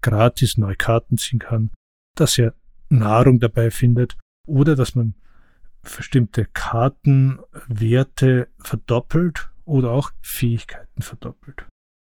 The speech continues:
Und hier wird es eben dann knifflig und taktisch.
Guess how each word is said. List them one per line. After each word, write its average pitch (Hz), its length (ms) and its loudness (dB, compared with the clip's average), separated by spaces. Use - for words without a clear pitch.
Und 117 180 0
hier 165 220 2
wird 147 140 0
es 135 160 0
eben 131 300 4
dann 123 240 0
knifflig 131 580 2
und 131 140 -4
taktisch. - 640 -10